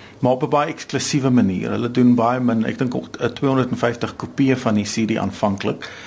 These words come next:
Ehm, dis saamgestel deur, eh, deur Herman van Veen, Karen Hougaard, ehm, Jannie de Tooy, die mense het, ehm, het, het, het bygedra om te kies wat nou moet gaan. En dis 'n baie interessante keuse,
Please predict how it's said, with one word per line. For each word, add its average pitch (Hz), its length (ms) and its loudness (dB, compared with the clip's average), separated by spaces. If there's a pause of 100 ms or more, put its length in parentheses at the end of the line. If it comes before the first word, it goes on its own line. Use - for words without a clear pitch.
(280)
Ehm, 127 180 2
dis 123 160 2
saamgestel 131 840 0
deur, 110 180 -2
eh, 113 280 0
deur 110 300 0 (340)
Herman 117 380 2
van 107 200 0
Veen, 110 500 2 (300)
Karen 123 380 0
Hougaard, 107 760 -2
ehm, 104 280 0
Jannie 113 280 4
de 120 180 -2
Tooy, 123 340 4
die 117 140 2
mense 110 360 2
het, 123 180 -2
ehm, 107 320 2 (500)
het, 107 240 -2
het, - 220 0
het 117 160 -2
bygedra 113 440 2
om 101 140 0
te 110 80 -4
kies - 260 -4
wat 95 200 0
nou 104 120 2
moet 98 140 0
gaan. 104 280 -2
En 98 80 0
dis 120 140 -2
'n 131 40 0
baie 127 160 4
interessante 139 520 -2
keuse, 123 560 -2